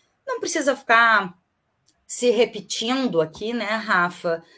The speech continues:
dos cuidados necessários e de todas as questões que envolvem aí a pandemia, né? Então, fica o nosso alerta,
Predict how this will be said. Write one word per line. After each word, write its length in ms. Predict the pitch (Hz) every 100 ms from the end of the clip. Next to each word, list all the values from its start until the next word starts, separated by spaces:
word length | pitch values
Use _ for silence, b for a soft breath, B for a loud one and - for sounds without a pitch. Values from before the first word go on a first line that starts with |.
| b 180
dos 240 | 180 185
cuidados 480 | - 175 175 185 180
necessários 1200 | 180 - - - 196 226 233 208 190 175 170 165
e 80 | 175
de 120 | -
todas 260 | 190 208
as 100 | 196
questões 520 | - 185 - 185 190 -
que 120 | 185
envolvem 680 | 170 147 160 190 180 175 160
aí 360 | 170 185 185 b b b
a 340 | - 170 165 -
pandemia, 840 | - 180 170 165 170 247 277 175
né? 340 | 165 180 277 302 _ _ _ _ _ _ -
Então, 720 | 185 185 180 170 180 190 196 b b b b
fica 380 | - 294 277 226
o 40 |
nosso 280 | 208 202 185
alerta, 1040 | 160 165 170 185 214 - - 226 226 233